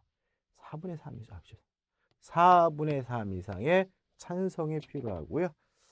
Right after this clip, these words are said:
또, 음, 경매 명령을 청구하기 위해서도 사분의 삼 이상의 찬성이 필요하다는 거 주의하시기 바랍니다. 그 다음 우측에 사 번에서 점유자에 대한 인도 청구인데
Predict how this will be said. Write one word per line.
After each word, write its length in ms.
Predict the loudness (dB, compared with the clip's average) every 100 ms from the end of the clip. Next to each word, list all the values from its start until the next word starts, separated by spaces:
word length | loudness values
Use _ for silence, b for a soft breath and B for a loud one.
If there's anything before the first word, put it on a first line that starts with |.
| _ 2
또, 240 | 6 6 2
음, 220 | -6 -4 0
경매 400 | 2 6 6 8
명령을 420 | 6 4 2 2
청구하기 600 | 0 0 2 2 2 2
위해서도 580 | 0 -2 -4 2 2 2 b _
사분의 680 | 0 4 6 4 2 2 2
삼 300 | 0 0 -2
이상의 420 | -4 -2 0 0
찬성이 540 | -2 -4 -4 -4 -4 -6
필요하다는 640 | -6 -4 -4 -4 -6 -2
거 240 | 0 0 -4
주의하시기 640 | -4 -2 -2 -6 -6 -8
바랍니다. 480 | -6 -10 -12 -18 -20 _ _ _ _ _ _ _
그 120 | 8
다음 160 | 10 8
우측에 280 | 6 4
사 300 | 4 4 4
번에서 340 | 6 6 4 0
점유자에 880 | 2 6 6 6 6 6 8 8 8
대한 280 | 8 8
인도 360 | 6 4 4 4
청구인데 680 | 2 -4 -4 -2 4 4 4